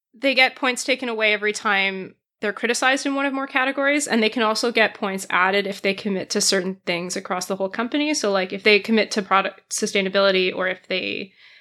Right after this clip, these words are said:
have fair trade certification. An ethical consumer basically considers a fourteen or more to be an ethical company. So Fairphone is the only one on the whole list that is in that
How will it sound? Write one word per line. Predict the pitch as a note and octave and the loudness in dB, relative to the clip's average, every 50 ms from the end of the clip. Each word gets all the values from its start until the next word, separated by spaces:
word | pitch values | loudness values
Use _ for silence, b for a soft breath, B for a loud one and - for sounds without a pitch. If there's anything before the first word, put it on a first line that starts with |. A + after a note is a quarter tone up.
| b b | b b
have | - A3 A3+ F#3+ | 0 0 0 -2
fair | - - A#3+ G#3+ G#3+ G3+ | -4 -4 -2 0 0 0
trade | - G3+ F#3+ F#3 F#3 | -2 -4 -6 -4 -6
certification. | - F3+ F3+ F#3+ G3 F#3+ - F3 G3+ - - D4+ F#4+ F4+ _ _ _ _ - | -8 -10 -10 -12 -14 -12 -10 -10 -8 -8 -8 -10 -10 -12 _ _ _ _ 0
An | A#3+ A#3 A3+ A3+ | 0 0 2 2
ethical | B3+ C#4+ E4 G4 G#4+ A4 G#4+ | 0 0 2 2 4 4 4
consumer | G#4+ G4+ F#4 - D#4+ D4+ D4 C4+ | 4 2 2 4 4 6 4 4
basically | A3 - A3+ G#3+ A#3 - - C4 - C4+ C4 | 4 4 4 4 4 2 -2 -2 -2 -2 -2
considers | B3+ C4 B3 A#3 - B3 A3 A3 A3 A3 | -2 -2 -4 -2 0 0 2 2 2 2
a | - F#3+ | 0 -4
fourteen | - - - G#3+ G#3+ G#3+ A3 - - A#3+ A3+ A3 | -6 -4 0 0 0 0 0 -2 0 0 2 2
or | G#3 G3+ | 2 0
more | G3 F#3+ F#3 F#3 F#3+ G3+ A#3 A#3+ | -2 -4 -4 -2 0 0 0 -2
to | - - | -2 -4
be | G3+ G3 F#3+ | -2 -2 -2
an | F#3 - - | -2 -4 -4
ethical | - F#3+ - A3 A3 - C4 C4 | -6 -6 -4 -6 -6 -6 -6 -6
company. | - C4+ B3+ C4 C#4+ C#4 C#4+ D#4+ F#4+ G#4 | -4 -6 -6 -4 -4 -4 -4 -4 -4 -4
So | F#4+ - - A3 G3+ G3+ | -4 0 0 2 0 0
Fairphone | - - G#3+ G#3+ A3+ - C#4 B3+ B3+ B3 B3 | 2 4 4 4 4 2 0 -2 -2 -2 -4
is | - G#3+ G3+ | -4 -4 -4
the | - G#3 - | -4 -4 -2
only | - G#3+ G#3+ A3+ A#3 A#3 A3+ | 0 2 2 4 4 4 4
one | A3 G#3+ G3+ | 4 4 2
on | F#3+ F#3+ F#3+ | 2 2 0
the | F#3+ | -2
whole | F#3+ - A#3+ A#3 C4 | 2 4 4 6 6
list | A#3 G#3 F#3+ G#3+ - - - | 6 4 2 2 0 -4 -2
that | - G3 F#3 F3+ - - | -2 -2 0 -2 -2 -4
is | F#3+ G3 G3 | -4 -4 -4
in | G3 F3+ | -4 -4
that | E3+ E3 E3+ F3 - | -4 -2 -2 -4 -4